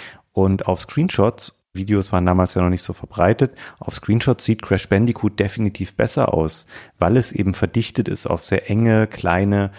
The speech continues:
Areale, nicht so viel berechnet werden muss. Da ist mehr los, es sieht hübscher aus, der Dschungel ist hübscher. Und heute, natürlich hat Mario vierundsechzig auch so eine gewisse Zeitlosigkeit, aber das ist oft karger und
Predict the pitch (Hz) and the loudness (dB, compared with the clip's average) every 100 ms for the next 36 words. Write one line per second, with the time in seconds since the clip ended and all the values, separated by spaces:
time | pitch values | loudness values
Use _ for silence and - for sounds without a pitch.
0 | - - 90 85 85 101 113 101 95 - | -20 -10 -6 0 2 2 2 0 -2 -8
1 | - 87 87 87 - 110 95 95 98 95 | -6 -4 -4 -4 -2 0 2 2 2 0
2 | 98 - - - - - - 95 85 87 | -2 -6 -18 -18 -6 -6 -2 0 2 4
3 | 131 156 - - 98 - 127 - 120 113 | 4 2 -4 -8 -8 -4 -4 0 0 2
4 | 113 - 95 - 110 113 113 107 - - | 0 0 -4 0 0 2 2 0 -4 -8
5 | - 104 - 104 101 101 - - _ - | -6 -6 -2 0 0 -2 -18 -20 _ -8
6 | 92 - 95 120 123 120 120 _ - 101 | -8 0 0 2 2 0 -2 _ -6 -6
7 | - 127 - 113 104 107 107 110 101 107 | -2 -4 -2 0 2 2 2 0 0 0
8 | - - - 117 - 107 98 98 - - | -2 -6 -2 -2 0 0 0 -6 -8 -2
9 | 101 107 107 90 92 - - 87 104 - | 0 2 2 0 0 -6 0 2 2 -2
10 | - - - _ _ 104 101 101 92 98 | -18 -20 -20 _ _ -2 2 2 2 -2
11 | - - - 127 - - - - 101 113 | -4 -10 -4 -4 -4 -12 -12 -4 0 0
12 | 117 90 85 92 87 - | 2 0 0 -2 -4 -6